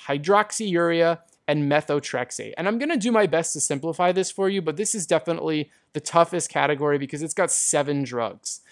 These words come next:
So we're talking about the S phase inhibitors, and here are our seven agents. Now, instead of throwing up all of the mechanisms at once, I wanna go through these methodically to help your brain digest this information. So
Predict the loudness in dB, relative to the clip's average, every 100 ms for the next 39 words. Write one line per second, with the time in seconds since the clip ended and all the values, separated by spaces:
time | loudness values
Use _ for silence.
0 | -20 -4 -2 2 2 2 2 2 2 -2
1 | 0 2 2 -2 -2 0 0 0 0 0
2 | -2 -4 -4 -4 -4 0 4 4 4 4
3 | 4 2 -2 -2 -4 -8 -10 -12 -12 -12
4 | -12 -14 _ _ 0 4 4 2 _ _
5 | _ _ _ _ _ -2 4 8 10 8
6 | 2 4 6 4 2 4 8 8 6 2
7 | 0 -2 -2 -2 -2 0 0 -2 -4 -2
8 | 2 4 6 6 2 0 0 0 -2 2
9 | 6 6 6 2 -2 -2 -4 _ -6 2
10 | 2 4 2 2 4 2 2 2 0 0
11 | -2 -2 -4 -6 -6 -6 -8 -10 -10 -12
12 | -16 _ -20 -12 4 6 6 4